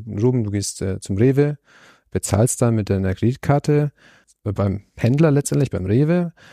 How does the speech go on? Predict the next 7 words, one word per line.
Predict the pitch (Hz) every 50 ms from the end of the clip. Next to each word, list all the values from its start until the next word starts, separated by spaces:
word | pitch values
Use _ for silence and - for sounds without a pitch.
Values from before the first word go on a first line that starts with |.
| - - - _ _
und | 98 101 98 95 95 95 92 - - _
du | 117 139 160
interagierst | 139 127 - 120 110 107 104 120 120 117 -
letztendlich | 107 98 - - 98 101 101 -
über | - 98 101
den | 95 98 -
Kreditkartenemittenten. | - 104 104 - - 101 - - - - 101 95 104 - - - 127 151 185 - 165 175 185 196